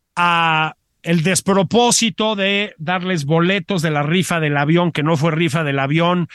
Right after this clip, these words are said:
a las clínicas para que si ganaban se llevaran una lanita y luego no darles la lana a las que sí ganaron o algunas de las que sí ganaron,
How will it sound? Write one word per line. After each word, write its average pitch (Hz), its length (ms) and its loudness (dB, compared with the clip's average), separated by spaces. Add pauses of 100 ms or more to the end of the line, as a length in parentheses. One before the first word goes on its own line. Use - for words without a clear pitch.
(200)
a 147 140 -2
las 156 180 -2
clínicas 196 500 -4
para 147 220 -4
que 160 120 -4
si 156 180 -2
ganaban 175 520 -2
se 147 160 -4
llevaran 156 400 -2
una 156 220 2
lanita 170 360 0
y 170 40 -2
luego 165 180 0
no 160 160 0
darles 156 340 -2
la 135 160 0
lana 147 280 -4
a 135 140 -2
las 117 120 -4
que 110 140 -6
sí 135 160 -2
ganaron 233 540 0
o 131 100 -4
algunas 127 320 -2
de 120 80 -4
las 113 160 -4
que 123 100 -6
sí 135 140 -2
ganaron, 214 720 2